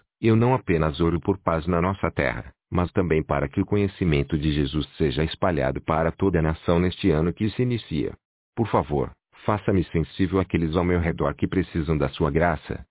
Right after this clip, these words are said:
e dê-me coragem e as palavras certas para dizer. Por favor, inquiete-me para que eu seja generoso com aqueles que estão espalhando seu evangelho pelo mundo afora.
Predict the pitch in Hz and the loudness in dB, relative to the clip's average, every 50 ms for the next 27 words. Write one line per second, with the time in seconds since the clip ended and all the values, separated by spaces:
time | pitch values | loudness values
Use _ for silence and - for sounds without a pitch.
0 | _ _ - 113 107 82 80 78 80 78 - 107 104 80 69 65 69 67 - 78 | _ _ -2 -2 0 2 2 2 2 2 2 2 2 2 2 0 -2 -2 -2 -2
1 | 76 73 73 - - 82 78 69 65 69 67 78 80 - - - 85 80 82 82 | -2 -2 -2 -2 0 0 2 2 0 0 -2 -4 -4 -6 -4 -2 0 0 0 0
2 | - 87 85 - - - 85 85 92 87 92 92 85 71 71 60 50 50 - - | 0 -2 -4 -2 -2 0 0 0 0 0 -2 -2 -2 -2 -2 -4 -4 -6 -10 -14
3 | _ _ _ _ _ _ - 120 104 - 117 87 73 73 71 65 - - - _ | _ _ _ _ _ _ -4 -2 0 0 0 0 0 0 -2 -2 -2 -6 -12 _
4 | _ - 80 78 - 87 76 69 69 - - 95 92 92 - - 73 67 64 69 | _ -4 -4 -2 0 0 0 0 0 0 0 0 0 0 0 0 -2 0 0 -2
5 | 69 - 80 73 - - 73 69 71 71 69 80 76 69 65 71 78 78 73 67 | -2 -2 -4 -4 -2 -2 -2 -2 -2 0 0 0 0 0 0 0 2 0 0 0
6 | 82 76 - 78 71 69 - - 80 76 78 78 - - 92 85 - - 98 90 | -2 -2 -2 -2 -4 -4 -2 -2 -2 0 0 -2 -2 -2 -4 -2 0 0 -2 -2
7 | 85 - - 90 85 82 85 85 80 71 65 - 78 71 64 69 67 65 76 87 | -2 -2 -2 0 0 2 2 0 0 -2 -2 -2 -2 -2 0 -2 -2 0 0 2
8 | 85 82 78 69 67 82 82 87 87 82 78 71 67 65 64 62 60 - - 73 | 2 2 0 0 0 0 0 2 2 2 2 0 0 -2 -2 -4 -4 -4 -2 -2
9 | 65 57 - - | -2 -2 -4 -6